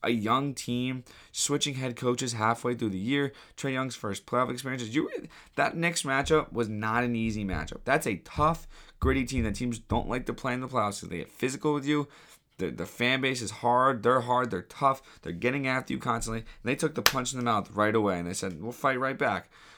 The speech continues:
Swung 'em out in five. The Sixers, number one seed,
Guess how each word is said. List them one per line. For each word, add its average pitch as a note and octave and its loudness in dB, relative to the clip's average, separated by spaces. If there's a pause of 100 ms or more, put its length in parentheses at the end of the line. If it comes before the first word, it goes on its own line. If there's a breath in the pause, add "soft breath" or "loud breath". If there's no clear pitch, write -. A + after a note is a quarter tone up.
Swung B2+ -4
'em B2+ 0
out A#2 4
in A2 -4
five. F2 0 (320 soft breath)
The - -10
Sixers, D3 2
number A2 -2
one C3 0
seed, D3 0